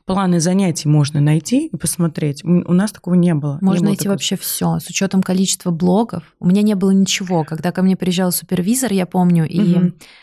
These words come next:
Speaker 2: я очень переживала. Мне нужно было показать,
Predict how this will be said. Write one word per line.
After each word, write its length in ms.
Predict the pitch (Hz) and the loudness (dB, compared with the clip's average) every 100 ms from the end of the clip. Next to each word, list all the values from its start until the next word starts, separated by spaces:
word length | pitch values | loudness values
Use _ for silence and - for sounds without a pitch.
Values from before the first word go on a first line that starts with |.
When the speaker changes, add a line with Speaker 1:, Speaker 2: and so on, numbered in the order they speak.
| _ - | _ -4
Speaker 2:
я 60 | |
очень 120 | 165 - | -4 -2
переживала. 680 | 175 165 165 190 233 170 170 - _ | -2 0 0 2 0 -2 -4 -16 _
Мне 100 | 170 | 0
нужно 260 | 190 185 180 | 2 2 0
было 220 | 175 175 | 0 -2
показать, 680 | 165 151 165 151 160 190 - | -2 -4 -2 0 -2 -4 -8